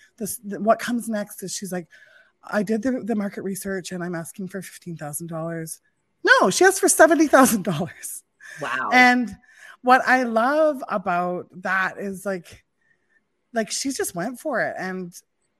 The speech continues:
Speaker 1: then someone else told me this other story where they were like, "No, we, we shouldn't have to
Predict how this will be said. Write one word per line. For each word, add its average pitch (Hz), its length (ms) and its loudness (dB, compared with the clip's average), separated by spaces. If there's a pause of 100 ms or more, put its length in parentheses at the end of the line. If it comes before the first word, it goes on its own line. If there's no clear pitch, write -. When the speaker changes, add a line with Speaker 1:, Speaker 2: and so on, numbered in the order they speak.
(200)
Speaker 1:
then 226 320 0
someone 233 220 -4
else 262 320 -2
told 247 140 -8
me 214 60 -6
this 190 180 -10
other 220 200 -6
story 196 360 -6
where 180 360 -6
they 185 140 -6
were 175 80 -4
like, 185 220 -6
"No, 381 180 -6
we, 220 200 -4
we 285 220 -6
shouldn't 320 480 -10
have 190 280 -10
to 190 220 -8